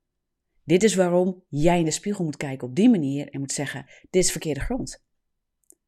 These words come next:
Mijn hart moet ontgrind worden en de waarheid moet erin. Ik ben christen, maar hier zitten leugens. En die zitten niet in mijn kopje, alleen in mijn gedachten. Die hebben een grond, want zij nestelen elke keer in mijn gedachten."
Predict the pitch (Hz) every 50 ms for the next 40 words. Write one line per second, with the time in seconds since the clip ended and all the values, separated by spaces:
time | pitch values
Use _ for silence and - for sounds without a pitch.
0 | _ _ _ - 156 147 143 156 185 - - 165 147 147 131 - - 233 247 233
1 | - 151 135 120 - - _ _ _ _ _ _ - - - 147 139 135 143 196
2 | 254 269 247 214 170 151 139 131 - - - - - - _ _ _ _ _ _
3 | _ _ _ _ _ _ _ _ _ _ _ _ _ _ _ _ _ _ - -
4 | 151 139 147 139 135 - 185 208 - - - - 143 - - - _ _ _ _
5 | _ _ _ _ _ _ _ _ _ - 135 135 151 175 196 185 165 143 156 139
6 | - 147 170 226 269 277 - - 135 - - - - _ _ _ _ _ - 151
7 | 156 156 156 196 185 - 175 175 165 170 - - 165 160 - - 277 349 - 277
8 | 247 202 175 160 156 147 143 139 147 165 170 196 - - - 123 - - _ _
9 | _ _ - - 143 151 160 151 147 143 139 - - 220 220 170 131 - - _
10 | _ _ _ - 147 147 - - 131 147 180 226 220 - - 202 185 - - 156
11 | - - - - - - 135 131 127 - 135 131 139 - - - - - -